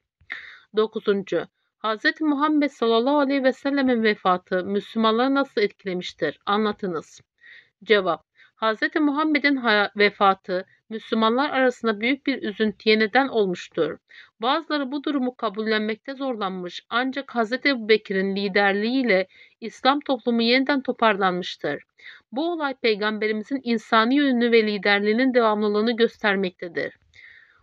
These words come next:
Onuncu, Nasr suresini okuyunuz ve anlamını söyleyiniz. Cevap, Nasr suresi Allah'ın zaferi ve yardımının geldiğini müjdeler. Bu zaferin ardından Allah'a şükretmek, onu övmek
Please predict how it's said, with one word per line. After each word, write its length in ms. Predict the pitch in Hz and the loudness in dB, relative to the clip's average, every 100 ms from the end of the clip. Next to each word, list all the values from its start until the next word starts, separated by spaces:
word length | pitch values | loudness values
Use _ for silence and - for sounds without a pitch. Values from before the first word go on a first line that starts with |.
| _ | _
Onuncu, 640 | 214 208 202 196 - 151 - _ _ _ | -6 -4 -4 -6 -4 -4 -6 _ _ _
Nasr 340 | 226 294 339 | -4 -2 -4
suresini 480 | 330 - 262 - 262 | -4 0 0 2 -2
okuyunuz 580 | 247 247 285 285 277 - | 0 -2 0 2 2 0
ve 60 | 247 | 2
anlamını 460 | 226 226 226 240 | 2 2 0 -2
söyleyiniz. 800 | 247 226 190 180 160 139 - - _ _ _ _ | -2 -2 0 -2 -2 -8 -12 -20 _ _ _ _
Cevap, 460 | - 196 180 - _ _ - - - | 0 2 0 -4 _ _ -10 -4 0
Nasr 260 | 302 - | 0 0
suresi 420 | 349 - 247 - - | -8 0 0 0 0
Allah'ın 460 | 220 220 220 254 | 2 4 4 2
zaferi 460 | 277 277 269 254 262 | 0 0 2 0 4
ve 60 | |
yardımının 640 | 262 233 220 214 233 269 247 | 4 4 0 -2 -4 -4 0
geldiğini 440 | 233 214 226 240 | 0 2 -2 -2
müjdeler. 560 | 233 196 190 170 156 - _ - - - | -4 0 2 4 2 -2 _ -18 -18 -14
Bu 140 | 226 294 | -8 -2
zaferin 460 | 339 311 269 285 - | -2 0 0 0 2
ardından 560 | 233 220 196 196 190 | 0 0 -2 0 -2
Allah'a 440 | - 208 214 226 269 | 2 4 4 4 2
şükretmek, 680 | - - 240 214 190 180 - | 0 -2 -4 -4 -2 -2 -4
onu 240 | 208 214 254 | -6 -2 0
övmek 540 | 247 214 190 175 - | 0 0 -2 -4 -6